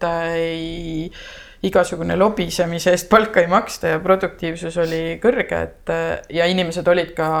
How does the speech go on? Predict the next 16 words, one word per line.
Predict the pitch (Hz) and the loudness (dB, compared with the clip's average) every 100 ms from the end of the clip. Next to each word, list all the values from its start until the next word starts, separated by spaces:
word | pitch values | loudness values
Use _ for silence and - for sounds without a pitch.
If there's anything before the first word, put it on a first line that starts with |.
| 156 160 | 0 2
ümbritsetud, | 202 208 156 - 156 - 151 - | 2 0 -2 -6 -12 -12 -8 -4
äh, | 160 | 0
võõrastega, | 170 214 156 143 - 156 160 | 2 2 0 -4 -6 -6 -4
et | 156 | -4
mitte | 175 175 160 | -6 -6 -4
enam | 165 156 156 | -2 -4 -6
siis | 156 | -4
oma | 185 190 156 | -2 -2 -2
nagu | 156 - | -6 -8
pere | - 160 151 165 | -4 -2 -2 -4
ja | 165 165 | -6 -10
sellise | 170 165 170 | -10 -10 -8
kogukonnaga, | 165 190 170 160 160 - - - | -4 -4 -4 -8 -10 -10 -10 -10
et | 170 - | -10 -12
siis, | - 156 156 - | -12 -10 -10 -10
äh, | 151 156 | -8 -10